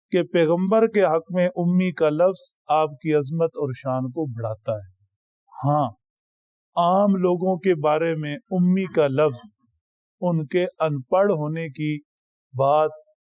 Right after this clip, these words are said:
یہ ان کے لیے عیب ہے۔ اب میرے اور آپ کے متعلق کوئی کہے کہ ان پڑھ ہے،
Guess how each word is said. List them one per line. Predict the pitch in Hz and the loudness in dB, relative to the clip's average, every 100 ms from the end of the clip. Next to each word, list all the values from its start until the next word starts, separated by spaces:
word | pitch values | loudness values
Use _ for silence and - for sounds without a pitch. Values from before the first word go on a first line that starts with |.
| - | -14
یہ | 123 143 170 | -4 0 0
ان | 170 160 135 | -2 -6 -4
کے | 147 | -4
لیے | 139 151 160 | -4 -2 -2
عیب | 151 - 160 160 143 98 | -4 -2 2 2 2 -4
ہے۔ | 98 _ _ _ _ _ _ - | -14 _ _ _ _ _ _ -2
اب | 147 131 | -2 -2
میرے | 139 151 170 | 0 2 4
اور | 165 147 - | 2 2 2
آپ | 151 165 147 143 | 4 2 0 -2
کے | |
متعلق | 151 139 131 139 151 139 | -2 0 0 0 -2 -2
کوئی | 156 139 | 0 0
کہے | 165 160 143 139 | 2 2 2 0
کہ | 151 | 0
ان | 139 131 | 0 -2
پڑھ | 160 160 143 | 0 0 0
ہے، | 135 | -4